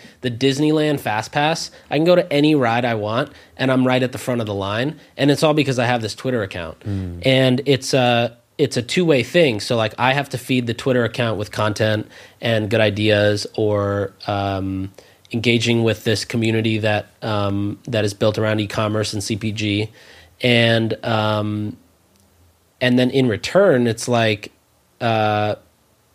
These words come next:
Speaker 1: you know, something as simple as, like, launching, launching something big on Shopify. Like, I'm D Ming with Harley, or, uh,
Speaker 2: Or
Speaker 1: we
Speaker 2: interviewing him at this very studio.
Speaker 1: Yeah, exactly. <laughs> Or, or, you know, um,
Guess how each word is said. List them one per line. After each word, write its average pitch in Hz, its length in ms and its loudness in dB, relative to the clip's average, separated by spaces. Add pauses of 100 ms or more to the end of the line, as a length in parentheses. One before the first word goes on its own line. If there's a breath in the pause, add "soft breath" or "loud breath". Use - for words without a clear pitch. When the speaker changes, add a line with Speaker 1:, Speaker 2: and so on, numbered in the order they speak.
(200)
Speaker 1:
you 127 120 0
know, 110 100 0
something 135 380 0
as 120 100 0
simple 123 300 0
as, 110 160 -2
like, 110 400 0 (480 soft breath)
launching, 123 760 0 (120)
launching 123 320 -2
something 131 280 0
big 123 140 2
on 120 140 0
Shopify. 98 720 -4 (300 soft breath)
Like, 104 160 -6
I'm 127 140 -2
D 151 180 2
Ming 170 140 0
with 165 120 0
Harley, 165 440 2 (460 soft breath)
or, 135 560 -2
uh, 123 320 -6
Speaker 2:
Or 143 100 6
Speaker 1:
we 165 100 6
Speaker 2:
interviewing 117 440 2
him 104 160 -4
at 110 100 -4
this 127 160 0
very 143 220 4
studio. 123 380 0
Speaker 1:
Yeah, 180 260 4
exactly. 160 580 0
<laughs> - 60 -20 (260 soft breath)
Or, 147 380 2 (180)
or, 139 540 2
you 147 100 -2
know, 113 400 -2 (140)
um, 113 500 -4